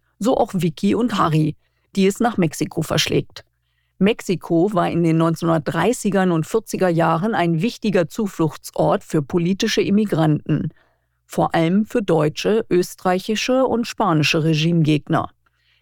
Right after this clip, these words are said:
Die mexikanische Regierung unter Präsident Lázaro Cárdenas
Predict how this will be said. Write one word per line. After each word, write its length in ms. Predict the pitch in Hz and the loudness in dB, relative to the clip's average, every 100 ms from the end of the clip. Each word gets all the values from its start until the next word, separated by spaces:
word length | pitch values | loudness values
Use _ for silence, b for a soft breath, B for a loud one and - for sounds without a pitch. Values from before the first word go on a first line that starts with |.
| - | 0
Die 60 | |
mexikanische 800 | 196 196 - 226 240 269 285 269 | 2 2 -2 -4 0 2 2 0
Regierung 640 | 233 202 240 202 170 220 277 | 0 0 0 2 2 0 0
unter 280 | 202 196 | 0 0
Präsident 760 | 185 - 180 180 175 180 175 170 | 0 0 2 2 2 2 0 0
Lázaro 580 | 180 180 185 170 170 170 | 0 0 0 2 2 0
Cárdenas 600 | 185 165 185 185 233 | 0 0 2 2 0